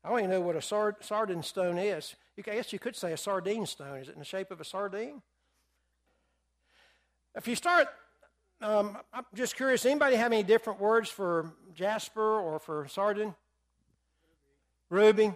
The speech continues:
okay. Uh, all right, what is that? <laughs> Red like a ruby. All right. What do you think the point is that's being made here? Yes, Mike?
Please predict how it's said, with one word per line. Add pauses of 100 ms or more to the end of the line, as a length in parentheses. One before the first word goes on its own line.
(240)
okay. (1700)
Uh, (100)
all
right, (320)
what
is
that? (1200)
<laughs> (1300)
Red
like
a
ruby. (680)
All
right. (540)
What
do
you
think
the
point
is
that's
being
made
here? (800)
Yes,
Mike?